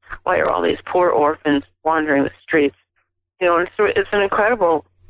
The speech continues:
thing that he observed and tried to do s-, it, it, it's really interesting that he tried to do something about it, and what he said then kind of applies now to all the homeless in the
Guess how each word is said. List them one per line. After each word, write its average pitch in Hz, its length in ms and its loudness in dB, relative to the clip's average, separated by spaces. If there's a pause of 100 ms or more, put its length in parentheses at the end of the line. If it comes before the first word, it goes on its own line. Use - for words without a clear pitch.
(560)
thing 220 200 2
that 170 120 0
he 156 120 2
observed 143 640 0 (180)
and 151 340 0 (920)
tried 175 220 -2
to 135 100 0
do 190 160 2
s-, - 220 -6 (240)
it, - 200 -2
it, 180 160 0
it's 165 160 -2 (140)
really 185 360 2 (1700)
interesting 180 540 0
that 143 100 2
he 143 60 2
tried 170 300 -2
to 151 80 0
do 185 260 0
something 151 300 0
about 135 260 0
it, 156 80 0
and 160 100 2
what 170 140 2
he 175 220 2
said 160 240 0
then 160 220 0
kind 151 220 0
of 147 100 -4
applies 156 480 0
now 160 340 0
to - 120 -4
all 151 140 0
the - 80 -2
homeless 160 460 0
in 165 140 0
the - 100 -2